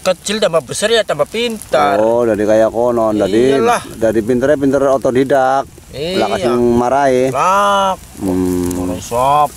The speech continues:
Speaker 2: Bokatan Mas Kiki ne duwe ilmu kiye, ilmu selaman slumun. <laughs> Cilam-cilum. <laughs> Dadi Mas Kiki pinter dewek,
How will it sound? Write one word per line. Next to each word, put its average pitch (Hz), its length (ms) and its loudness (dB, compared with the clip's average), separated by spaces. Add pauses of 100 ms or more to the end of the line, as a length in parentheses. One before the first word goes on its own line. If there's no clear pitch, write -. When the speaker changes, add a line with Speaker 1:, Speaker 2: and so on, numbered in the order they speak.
Speaker 2:
Bokatan 117 480 0 (380)
Mas 120 160 0
Kiki 127 260 0
ne 131 300 2
duwe 104 340 2
ilmu 120 320 2
kiye, 131 640 2
ilmu 120 420 2
selaman 123 460 0
slumun. 135 580 2 (420)
<laughs> - 440 -4
Cilam-cilum. 165 1040 0 (960)
<laughs> - 1120 -16
Dadi 95 200 -2
Mas 110 180 0
Kiki 139 540 2 (160)
pinter 127 320 0
dewek, 120 340 2